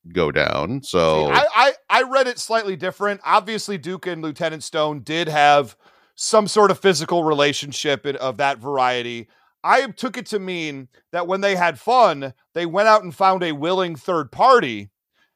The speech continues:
Speaker 2: and that they, you know, had three ways together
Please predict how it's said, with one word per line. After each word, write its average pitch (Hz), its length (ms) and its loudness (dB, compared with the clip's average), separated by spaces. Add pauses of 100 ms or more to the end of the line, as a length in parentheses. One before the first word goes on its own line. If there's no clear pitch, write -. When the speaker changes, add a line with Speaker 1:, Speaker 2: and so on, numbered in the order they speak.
(160)
Speaker 2:
and 160 160 0
that 160 180 -2
they, 170 300 2
you 180 200 -4
know, 127 440 -2
had 175 480 0
three 202 340 -10
ways 180 400 -4
together 151 760 -2